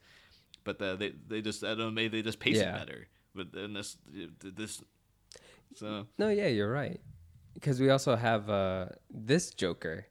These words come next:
Speaker 2: in this film who has to have minutes. So we've been talking about him as well. He has a,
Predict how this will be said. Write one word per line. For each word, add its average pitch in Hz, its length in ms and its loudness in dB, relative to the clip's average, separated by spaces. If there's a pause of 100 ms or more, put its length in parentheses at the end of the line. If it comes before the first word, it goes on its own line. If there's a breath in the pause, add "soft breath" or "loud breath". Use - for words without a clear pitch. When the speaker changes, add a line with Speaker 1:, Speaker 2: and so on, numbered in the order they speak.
Speaker 2:
in 98 180 -2
this 151 220 4
film 85 380 0
who 104 120 0
has 95 300 -2
to - 80 -8
have 95 300 0 (120)
minutes. 90 400 -2
So 107 100 0
we've 131 220 2
been 120 160 4
talking 104 360 0
about 90 220 -2
him 95 160 -2
as 90 140 -6
well. 104 220 2
He 95 120 -2
has 92 240 -2
a, 82 240 -4